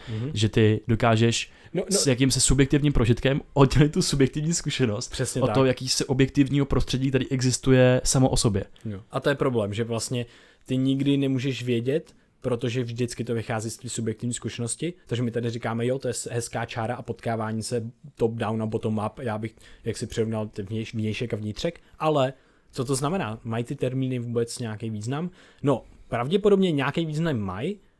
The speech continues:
Speaker 1: protože prostě s nima máme zkušenost už dlouhou dobu a tak dále, ale zase opíráme se pouze o tu naši subjektivní zkušenost, takže to je koncept, takže to je jakýsi model.
Speaker 2: Jasně.
Speaker 1: A, a,
Speaker 2: Ma-
Speaker 1: a to je krásný, není to špatný,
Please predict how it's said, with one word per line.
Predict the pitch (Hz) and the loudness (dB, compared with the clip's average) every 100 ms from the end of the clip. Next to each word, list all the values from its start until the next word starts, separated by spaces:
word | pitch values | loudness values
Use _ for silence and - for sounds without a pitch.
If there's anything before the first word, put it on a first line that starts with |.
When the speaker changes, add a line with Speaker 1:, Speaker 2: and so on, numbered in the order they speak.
| _ | _
Speaker 1:
protože | 127 117 120 120 | -2 0 0 -2
prostě | 117 - 113 | -4 -8 -10
s | - | -8
nima | 110 | -6
máme | 110 113 | -4 -6
zkušenost | - 113 117 117 | -6 -8 -6 -4
už | 117 | -4
dlouhou | 117 110 | -2 0
dobu | 123 101 117 | 0 -2 -4
a | |
tak | 139 | -4
dále, | 135 104 113 | -4 -4 -6
ale | - 185 160 | -2 2 4
zase | 156 - 110 _ _ | 2 0 -4 _ _
opíráme | - 147 160 151 131 127 | -2 0 2 0 0 -2
se | - 120 - | -4 -6 2
pouze | 202 185 143 135 | 4 4 2 0
o | 131 | -4
tu | 127 | -6
naši | 113 - 120 - _ - | -6 -6 -8 -8 _ -6
subjektivní | - 117 117 117 | -4 -2 -2 -2
zkušenost, | 110 110 107 104 | -4 -6 -6 -4
takže | 147 175 | -4 0
to | |
je | 185 | -2
koncept, | - 120 180 185 - - - - | -2 -4 -4 -6 -10 -20 -20 -6
takže | 135 127 | -6 -4
to | |
je | 135 | -4
jakýsi | 123 143 135 147 | -4 -4 -4 -2
model. | 131 127 107 107 - - - _ | 2 4 2 0 -8 -20 -20 _
Speaker 2:
Jasně. | 127 120 117 | -4 -2 0
Speaker 1:
A, | 113 113 - | -2 -4 -10
a, | 131 | -2
Speaker 2:
Ma- | 143 | -2
Speaker 1:
a | 143 139 | -2 -2
to | 156 | -2
je | 151 | 0
krásný, | 156 175 - 123 113 | 0 0 -2 -4 -4
není | 131 143 160 | -2 -2 -2
to | 165 | -2
špatný, | - 139 165 196 | -2 -4 0 -2